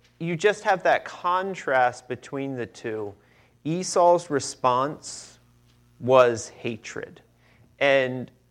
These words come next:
it is something that God wasn't able to use. Even though, you know, Esau was cheated out of his birthright, we see a very different kind of innate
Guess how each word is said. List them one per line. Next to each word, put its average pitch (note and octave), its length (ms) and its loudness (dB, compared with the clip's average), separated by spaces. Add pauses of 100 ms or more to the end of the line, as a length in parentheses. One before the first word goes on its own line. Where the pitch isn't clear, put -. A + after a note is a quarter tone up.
(180)
it C3+ 140 -4
is E3 260 -2
something B2+ 540 -6
that A#2 380 -4 (960)
God C3 580 4 (800)
wasn't B2+ 480 -4
able A2 300 -8
to - 180 -14
use. G#2+ 600 -10 (280)
Even F3 380 -4
though, D3+ 500 6
you B2 100 -10
know, A2 160 -8
Esau C#3+ 380 2
was C3 220 -2
cheated F3+ 400 -2
out D3 180 6
of C3 80 -6
his A#2 160 -10
birthright, G#2+ 680 -4 (420)
we A#2+ 80 -6
see A#2+ 240 -4
a A2+ 60 -2
very C3 480 0
different A#2+ 760 -6
kind A#2+ 300 -6
of G#2+ 240 -8
innate A2+ 520 -6